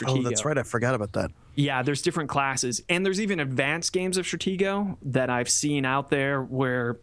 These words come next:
Speaker 2: there's a whole bunch of abilities besides the ones we just mentioned.
Speaker 1: One of my, one of my favorite games as a kid, my cousin Ryan and I used to play it, and I didn't know anyone else who played it, and it made me think, "Oh, man, board games can be cool." I thought it was the coolest thing in the world.
Speaker 2: Yeah, yeah.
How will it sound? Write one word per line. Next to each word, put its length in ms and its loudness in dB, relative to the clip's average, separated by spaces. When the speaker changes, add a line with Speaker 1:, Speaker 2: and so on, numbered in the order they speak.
Speaker 2:
there's 200 2
a 80 2
whole 340 0
bunch 240 0
of 100 0
abilities 440 -2
besides 380 -2
the 80 -4
ones 280 -6
we 80 -4
just 200 -4
mentioned. 220 2
Speaker 1:
One 100 2
of 60 2
my, 300 0
one 160 2
of 40 2
my 100 0
favorite 340 0
games 260 -2
as 100 -2
a 60 -4
kid, 240 -2
my 160 2
cousin 320 0
Ryan 220 2
and 100 0
I 60 0
used 200 0
to 60 -2
play 300 2
it, 180 -2
and 140 2
I 60 2
didn't 200 2
know 120 -2
anyone 340 2
else 140 -2
who 80 0
played 280 0
it, 200 0
and 140 2
it 60 -4
made 120 2
me 80 0
think, 340 -2
"Oh, 220 2
man, 280 2
board 220 0
games 300 0
can 180 0
be 220 -2
cool." 400 0
I 100 2
thought 180 2
it 60 0
was 140 -2
the 80 -2
coolest 340 0
thing 120 0
in 60 0
the 60 0
world. 340 -2
Speaker 2:
Yeah, 260 0
yeah. 220 0